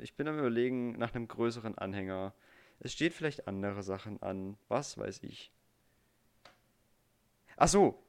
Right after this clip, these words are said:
eine Sache muss ich noch dazu sagen zum Thema Versicherung. Ich habe für dieses Auto eine Teilkaskoversicherung mit hundertfünfzig Euro Selbstbeteiligung.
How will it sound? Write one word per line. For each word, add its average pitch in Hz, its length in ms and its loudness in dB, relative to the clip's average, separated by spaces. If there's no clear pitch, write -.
eine 170 220 8
Sache 156 180 4
muss 143 140 2
ich 135 60 -4
noch 127 100 -2
dazu 123 260 -4
sagen 117 240 4
zum 117 140 -2
Thema 110 200 0
Versicherung. 117 580 -2
Ich - 160 -8
habe 143 200 2
für - 100 -14
dieses 117 200 -8
Auto 117 220 2
eine 104 160 2
Teilkaskoversicherung 117 960 -2
mit 117 180 -2
hundertfünfzig 120 720 -4
Euro 95 200 -4
Selbstbeteiligung. 120 1040 0